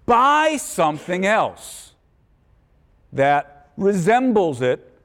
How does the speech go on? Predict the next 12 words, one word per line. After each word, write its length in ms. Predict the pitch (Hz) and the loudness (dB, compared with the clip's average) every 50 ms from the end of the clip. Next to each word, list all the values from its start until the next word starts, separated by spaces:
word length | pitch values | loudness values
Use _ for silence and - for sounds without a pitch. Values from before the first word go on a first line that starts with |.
| _ _ - | _ _ -2
but 140 | 208 202 196 | 0 2 2
is 100 | 190 170 | 2 0
not 320 | 180 185 185 175 180 - | 2 2 2 2 2 0
the 80 | - 185 | -4 -6
thing 220 | - - 151 143 | -6 -6 -6 -4
it 100 | 147 156 | -4 -4
reminds 500 | 175 170 165 165 170 180 185 185 180 143 | -4 -2 0 0 0 0 0 -2 -4 -6
you 200 | 143 139 123 107 | -6 -4 -4 -4
of. 280 | 95 82 73 73 - - _ _ _ _ _ _ _ _ _ _ _ _ _ _ _ _ _ _ _ _ _ _ _ _ - - _ _ - | -4 -6 -8 -14 -20 -20 _ _ _ _ _ _ _ _ _ _ _ _ _ _ _ _ _ _ _ _ _ _ _ _ -20 -20 _ _ -8
I 60 | - | -4
might 220 | 151 170 180 160 | -2 0 0 0
have 340 | 165 160 156 151 156 147 - | 0 0 0 0 0 -2 -4